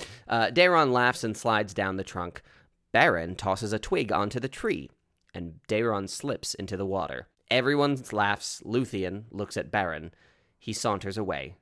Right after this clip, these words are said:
smiling. There should be a little descriptor. Looks at Baron, surprised. He saunters away, smiling. Exterior, woods, evening. The group sings and dances again, this time with Baron dancing along.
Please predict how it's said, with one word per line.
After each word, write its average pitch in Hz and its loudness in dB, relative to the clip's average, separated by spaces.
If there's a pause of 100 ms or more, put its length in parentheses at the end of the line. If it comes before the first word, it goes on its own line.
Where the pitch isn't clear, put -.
smiling. 52 -8 (220)
There 311 -10
should - -18
be 87 -12
a 82 -10
little 80 -14
descriptor. - -14
Looks - -12
at - -8
Baron, 80 -8 (200)
surprised. 78 -10 (340)
He 110 -14
saunters 87 -8
away, 85 -6
smiling. 73 -8 (500)
Exterior, 92 0
woods, 92 -2
evening. 76 -6 (220)
The 107 -6
group 160 0
sings 143 0
and 131 0
dances 113 0
again, 95 -4 (200)
this 143 -4
time 98 -2
with 95 -4
Baron 101 2
dancing 90 -6
along. 98 -4